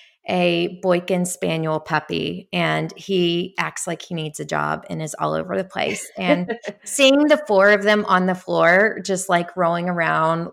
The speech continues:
Speaker 1: licking
Speaker 2: Aw.
Speaker 1: faces, laughing, that is my favorite part of just about every day. And I honestly can't think of what our home would be like without those dogs.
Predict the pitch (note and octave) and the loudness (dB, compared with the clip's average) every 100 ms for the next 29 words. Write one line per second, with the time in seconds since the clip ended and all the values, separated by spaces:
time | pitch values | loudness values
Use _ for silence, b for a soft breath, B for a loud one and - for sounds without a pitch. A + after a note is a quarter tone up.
0 | - F3+ F#3+ F#3 E3 D#3 D3+ D#3 D#3 D#3 | -4 -4 0 -2 0 0 -2 -2 0 0
1 | D#3 D#3 - E3+ D#3+ - D#3+ D#3 D#3 B | 0 -4 -2 0 0 0 -2 -2 -6 B
2 | B B B _ G3 F#3 G3 G#3 F#3 F3+ | B B B _ 4 6 6 4 4 6
3 | F3 F3 F3 G#3+ _ _ - G#3 A3+ G3 | 6 4 0 -10 _ _ -2 0 2 0
4 | G3 F#3 - - E3+ D#3+ - F3+ E3 E3+ | 0 -2 -4 -4 -2 -4 -6 -8 -6 -8
5 | - D#3+ E3 D#3+ - _ - F3+ D3+ D#3+ | -8 -4 -2 -2 -6 _ -16 -12 -10 -8
6 | - G3 F#3 _ F3 E3 E3 B B B | -6 -6 -10 _ -2 -2 -4 B B B
7 | A3+ A3+ A3+ A3+ A#3+ B3+ B3 A3+ G3 - | 2 4 4 4 2 -2 -4 -4 -4 -4
8 | F#3 F#3 F3+ E3+ - E3+ E3+ E3+ E3+ D#3 | -4 -4 0 0 0 0 0 -2 -4 -4
9 | D#3 D#3+ E3+ F3 E3+ E3+ D#3 D#3 F3+ E3+ | -2 2 2 0 -4 0 0 0 -2 -2
10 | D#3+ D#3 D3+ D3 F3+ A3 - | -2 -2 -2 0 -2 -4 -12